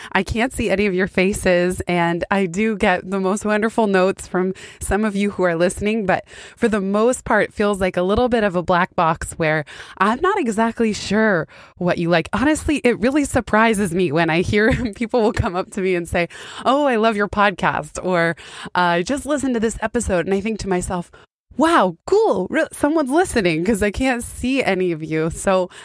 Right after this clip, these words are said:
I would love to know what kinds of episodes you've really enjoyed, what you wanna see more of, and more about you and what you're excited about, what your challenges are. So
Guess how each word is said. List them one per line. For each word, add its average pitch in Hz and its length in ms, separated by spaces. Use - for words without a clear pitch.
I 226 140
would 240 160
love 269 340
to 294 140
know 185 420
what 156 240
kinds 196 300
of 180 200
episodes 190 560
you've 185 200
really 185 260
enjoyed, 180 540
what 180 240
you 208 100
wanna 196 180
see 220 220
more 175 320
of, 170 400
and 202 380
more 214 240
about 240 240
you 233 320
and 170 400
what 208 120
you're 226 120
excited 214 580
about, 190 400
what 185 160
your 220 80
challenges 175 500
are. 147 200
So 151 240